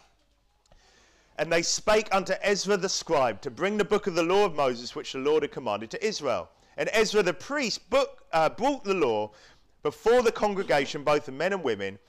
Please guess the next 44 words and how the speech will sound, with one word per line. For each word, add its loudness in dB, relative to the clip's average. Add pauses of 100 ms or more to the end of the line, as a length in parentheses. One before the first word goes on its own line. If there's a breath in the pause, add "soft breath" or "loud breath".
(160)
and -4
all 2
that -4
could -4
hear -2
with 0
understanding -2
upon -6
the -8
first -4
day -4
of -8
the -14
seventh -10
month. -6 (380 loud breath)
And -4
he -4
read 0
therein 2
before 2
the -2
street -2
that -6
was -10
before -4
the 0
water -4
gate 0
from -12
the -6
morning -4
until -4
midday, -6
before -6
the -6
men -2
and -6
the -2
women -4
and -6
those -2
that -14
could -6
understand. -8